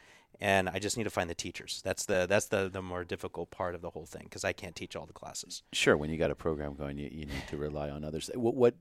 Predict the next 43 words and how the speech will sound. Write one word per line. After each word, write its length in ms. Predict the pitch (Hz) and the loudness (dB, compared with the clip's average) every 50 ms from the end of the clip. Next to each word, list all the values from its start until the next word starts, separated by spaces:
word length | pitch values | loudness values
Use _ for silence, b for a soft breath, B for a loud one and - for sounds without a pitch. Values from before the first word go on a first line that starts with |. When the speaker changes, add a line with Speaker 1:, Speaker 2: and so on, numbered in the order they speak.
| 127 117 | -6 -4
Speaker 2:
do 100 | 117 110 | 0 0
you 80 | 101 | 0
do? 400 | 87 - 98 98 95 92 92 90 - | 0 2 2 4 4 4 2 -2 -2
Um, 340 | - 90 87 82 82 85 - - | 0 2 2 2 2 -2 -6 -4
have 100 | - 95 | -4 -2
you 80 | 85 87 | 0 4
gotten 220 | - 90 78 107 | 6 4 4 4
to 100 | 95 95 | 0 0
the 80 | 87 85 | 2 2
level 320 | 80 82 82 85 78 82 85 | 2 4 2 2 2 0 -2
yet? 220 | 80 80 76 76 - - - - - - | 0 0 -2 -2 -4 -8 -16 -20 -14 -12
Uh, 160 | - - 67 - | -12 -10 -10 -12
because 220 | 85 - 82 78 | -10 -8 -4 -4
I 80 | 80 76 | -4 -2
know, 200 | 78 80 76 71 | -2 -4 -4 -4
in, 140 | 67 78 - - - | -6 -8 -12 -12 -12
in, 300 | 82 82 82 78 80 76 | -8 -8 -8 -8 -8 -10
for 120 | - - | -8 -8
here 140 | 69 - 87 | -4 -4 -6
at 100 | - - | -6 -6
Saint 180 | - 80 73 67 | -8 -10 -10 -6
Dominic's, 520 | - 80 82 80 80 78 73 - - - B B B B B B B B - | -4 -4 -4 -4 -4 -6 -8 -8 -10 -12 B B B B B B B B -8
of 140 | 82 82 | -8 -6
having 320 | - 92 85 73 78 76 73 | 0 0 2 2 2 -2 -4
some 200 | - - 90 85 | -4 -4 -4 -6
kind 180 | 82 - 85 78 | -4 -4 -6 -2
of 60 | 71 | 0
opportunities 560 | 76 73 - 80 - - 87 78 73 71 - - | -2 -2 -2 -4 -6 -6 -6 -6 -6 -8 -10 -12
to 280 | - - 73 69 69 b b b b b b b | -8 -8 -6 -6 -6 b b b b b b b
form 800 | - - - - - 123 113 107 101 98 90 85 80 78 - - - - _ - | -16 -16 -14 -4 0 2 4 4 4 4 4 2 -2 -4 -8 -12 -18 -18 _ -14
leadership 460 | - 78 92 85 73 76 - 87 78 - | -6 -4 -4 -4 -4 -2 -4 -4 -4 -4
or 40 | - | -8
teachers, 520 | - - 82 76 - - - 69 65 69 | -6 -4 -6 -4 -4 -4 -4 -4 -4 -6
is, 160 | 69 67 - | -8 -8 -6
is 360 | - - 69 64 - 64 80 87 | -6 -6 -6 -6 -6 -6 0 2
that 140 | 80 69 - | 0 0 0
Speaker 1:
Mm-hmm. 80 | - | 0
Speaker 2:
part 140 | - 82 80 | -2 0 0
of 60 | 76 | 0
the 80 | 76 71 | -2 -2
process 480 | - - 76 73 - - 69 65 - - | -2 -4 -4 -4 -2 -4 -4 -4 -4 -8
as 140 | - 76 | -8 -8
well? 280 | 87 85 80 80 82 82 | -6 -6 -6 -6 -6 -8